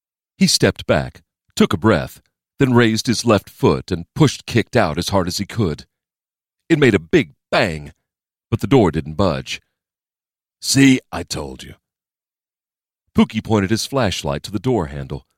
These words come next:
The wood around it had cracked. "Hit it again." Brian didn't understand.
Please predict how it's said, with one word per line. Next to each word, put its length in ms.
The 80
wood 220
around 340
it 80
had 160
cracked. 460
"Hit 140
it 80
again." 460
Brian 300
didn't 240
understand. 720